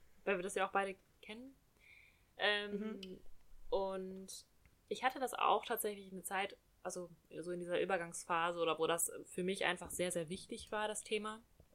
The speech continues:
Speaker 2: Ja.
Speaker 1: Oder wo ich mich sehr viel damit beschäftigt habe, ähm, dass mir das tatsächlich schwer gefallen ist, dann, äh, mit meinen Freunden dann irgendwie zum Beispiel essen zu gehen oder,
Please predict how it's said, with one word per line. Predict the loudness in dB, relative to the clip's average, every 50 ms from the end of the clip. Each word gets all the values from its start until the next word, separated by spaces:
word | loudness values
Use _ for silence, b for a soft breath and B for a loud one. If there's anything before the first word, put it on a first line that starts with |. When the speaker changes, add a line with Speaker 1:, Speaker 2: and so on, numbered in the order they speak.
| -20 _ _ _ _ -4
Speaker 2:
Ja. | 0 0 0 0 0 -2
Speaker 1:
Oder | -2 -2 0 0
wo | -2
ich | -2 -2
mich | -2 -2
sehr | 0 -2 -2
viel | -2 -6 -8
damit | -8 -8 -10 -10 -6
beschäftigt | -2 0 0 0 0 -2 -2 -2 -2
habe, | -4 -4 -6 B B B B B B B B B B B
ähm, | 10 10 10 8 6 2 -2 -6 -8 -8 -10 B B B B B B B B
dass | 4 4 4 4 6
mir | 8
das | 8 10 8 8 4 -2 -6 -12
tatsächlich | -10 -4 -2 0 0 0 0 0 -2
schwer | 2 6 8 10 10
gefallen | 8 8 4 4 2 4 4 2
ist, | 2 2 2 4
dann, | 2 2 2 0 -6 -8 -6 -8 -8 -10 -12 _ _ _ _ -20 -20 -4 0
äh, | 2 2 2 2 2 0 -2
mit | -2 -4 -4 -2 2
meinen | 2 2 2
Freunden | 0 0 4 6 6 6 6 4 2
dann | 2 2 2 2
irgendwie | 2 0 0 -2 -6 -8 -6
zum | -4 -2
Beispiel | -2 -2 -2 -2 0 4
essen | 4 4 4 4
zu | 2 0 0 2
gehen | 0 0 0 0 -2 -4 -4 -6 -8 -8
oder, | -8 -8 -8 -6 -6 -6 -6 -6 -6 -8 -8